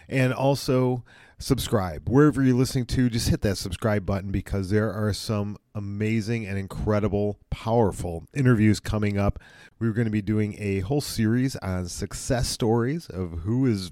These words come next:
rocking it in the virtual event world and also the live event world, which is coming back. It's amazing to see some great live events happening. And lastly, I've gotta ask you, how's your brand? How's your company's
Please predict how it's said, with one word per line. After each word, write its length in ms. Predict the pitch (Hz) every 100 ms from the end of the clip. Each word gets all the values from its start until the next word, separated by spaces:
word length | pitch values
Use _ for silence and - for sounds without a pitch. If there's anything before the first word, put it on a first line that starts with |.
| -
rocking 600 | 95 101 107 123 - 135
it 120 | 127
in 160 | 107 104
the 80 |
virtual 640 | 92 90 117 - 123 113 101
event 260 | 98 107
world 300 | 101 107 131 -
and 120 | 101
also 340 | 104 117 - 101
the 100 | 95
live 320 | 90 90 87
event 240 | 92 92
world, 280 | 107 107 160 - - - - _ -
which 220 | 123 123
is 140 | 117
coming 320 | - 113 104
back. 380 | 101 107 131 -
It's 240 | - 95 -
amazing 540 | 101 104 104 101 104
to 120 | 98
see 240 | 92 - 117
some 240 | - 95
great 240 | 95 127 110
live 200 | 110 104
events 300 | 104 110 117
happening. 480 | 101 107 117 127 - _ _ _ _ -
And 160 | 123 127
lastly, 420 | 127 143 - 120
I've 160 | 107 92
gotta 340 | 113 135 95
ask 240 | 107 107
you, 100 | 95
how's 320 | 80 135 208 170
your 100 | 135
brand? 420 | 101 98 104 78
How's 220 | 135 160
your 100 | 175
company's 640 | - 127 113 117 110 98